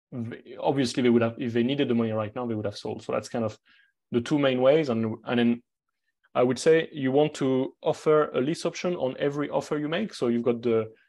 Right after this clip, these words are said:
the low cash offer that works for you right now, or, you know, like a my price, your term, or your term, my price,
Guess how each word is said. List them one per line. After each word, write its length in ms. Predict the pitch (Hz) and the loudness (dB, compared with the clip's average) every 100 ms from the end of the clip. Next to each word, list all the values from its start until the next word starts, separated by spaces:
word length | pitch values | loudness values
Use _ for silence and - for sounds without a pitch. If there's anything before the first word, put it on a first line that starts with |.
| _ _ - | _ _ -4
the 80 | 123 | 0
low 100 | 170 | 2
cash 260 | 160 135 | 0 -2
offer 220 | 135 - 131 | -6 -4 -2
that 100 | 113 | 0
works 200 | 117 117 | 0 -2
for 160 | 123 | -4
you 100 | 117 | -2
right 240 | 110 110 123 | 0 -2 -2
now, 240 | 135 175 _ _ _ _ _ _ _ - | -4 -4 _ _ _ _ _ _ _ -2
or, 280 | 143 131 143 | 2 2 2
you 40 | |
know, 80 | 123 | 0
like 220 | 117 110 | -2 -4
a 40 | 110 | -4
my 160 | 123 | -4
price, 360 | 135 135 123 - | 0 0 0 0
your 160 | 117 | -4
term, 300 | 110 127 135 - | 0 0 0 0
or 220 | 113 110 | -2 0
your 200 | 120 120 | -2 -4
term, 220 | 127 117 | -4 -4
my 160 | 113 110 | -4 -4
price, 400 | 131 135 147 | -4 -4 -4